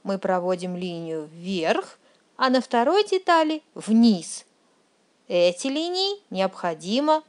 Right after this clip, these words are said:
вырезать ножницами. Обратите внимание, я вырезала и расширила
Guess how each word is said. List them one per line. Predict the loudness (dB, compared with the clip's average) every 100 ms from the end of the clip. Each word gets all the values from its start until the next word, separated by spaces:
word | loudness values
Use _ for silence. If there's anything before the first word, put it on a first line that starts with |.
| _ -12
вырезать | -8 -4 -2 -2 0 2 2 -2 _
ножницами. | -2 2 2 2 -6 -10 -10 -10 -12 _ _ _ _ _ _ _ _ _ _ _ _ _ _ _ _ _ _ _ -20 -6
Обратите | -2 2 2 2 -2 0
внимание, | 2 2 2 0 -4 -8
я | -2 0
вырезала | 0 0 0 2 4 2
и | 0 0
расширила | 4 4 4 0 0 2 0 0 -4